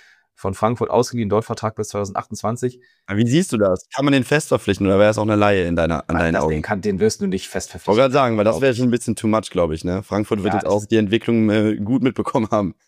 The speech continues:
Speaker 1: Ja, natürlich. Also das wäre fatal von Frankfurt, wenn sie den jetzt für fünf Millionen ver-, in
Speaker 2: Wollte grad
Speaker 1: Anführungsstrichen
Speaker 2: sagen.
Speaker 1: verscherbeln, verscherbeln würden.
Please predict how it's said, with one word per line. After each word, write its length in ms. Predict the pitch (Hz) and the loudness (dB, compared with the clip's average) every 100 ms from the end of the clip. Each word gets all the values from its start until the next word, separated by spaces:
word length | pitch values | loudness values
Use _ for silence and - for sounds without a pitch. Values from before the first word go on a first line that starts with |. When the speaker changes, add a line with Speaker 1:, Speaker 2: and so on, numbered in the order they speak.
| _ _ _ - | _ _ _ -2
Speaker 1:
Ja, 240 | 92 101 | 2 2
natürlich. 420 | 107 101 127 90 | 0 2 2 4
Also 100 | 87 | 0
das 140 | 95 90 | 0 4
wäre 260 | 98 95 | 6 6
fatal 400 | 92 92 - 104 | 4 0 2 0
von 120 | 104 | 0
Frankfurt, 300 | 87 98 95 | -2 -4 -2
wenn 120 | 90 87 | -6 -4
sie 100 | 82 | -2
den 80 | |
jetzt 160 | 95 - | -2 -2
für 160 | - 104 | -6 -4
fünf 240 | 107 95 | -4 -4
Millionen 220 | 92 92 | -2 -4
ver-, 200 | - 92 | -4 -8
in 100 | - | -6
Speaker 2:
Wollte 20 | - | -4
grad 0 | |
Speaker 1:
Anführungsstrichen 460 | 107 98 104 104 | 0 2 2 2
Speaker 2:
sagen. 120 | 95 | 0
Speaker 1:
verscherbeln, 480 | 87 - 98 98 80 | -4 0 0 0 -4
verscherbeln 480 | - 90 92 95 85 | -8 -2 0 0 0
würden. 220 | 80 78 | -4 -6